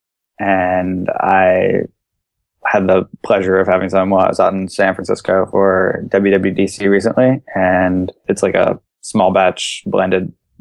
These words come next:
bourbon, and it's really nice. And then the second one is a really neat kind of service. It's called the, um, Modisano Crypto Challenges,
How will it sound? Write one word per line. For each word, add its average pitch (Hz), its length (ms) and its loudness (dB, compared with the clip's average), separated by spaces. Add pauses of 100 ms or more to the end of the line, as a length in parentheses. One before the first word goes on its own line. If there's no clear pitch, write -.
(280)
bourbon, 98 340 -2
and 98 120 -8
it's 98 140 -12
really 101 160 0
nice. 101 280 -4 (420)
And 131 100 4
then 135 100 4
the 120 80 4
second 180 480 0
one 107 480 0
is 107 340 0
a 120 80 2
really 120 240 4
neat 107 320 -2
kind 113 160 -2
of 95 80 -4
service. 98 460 -2 (120)
It's 98 160 -4
called 95 280 0
the, 92 300 4
um, 95 260 -4 (260)
Modisano 104 960 2
Crypto 139 800 2 (140)
Challenges, 151 600 0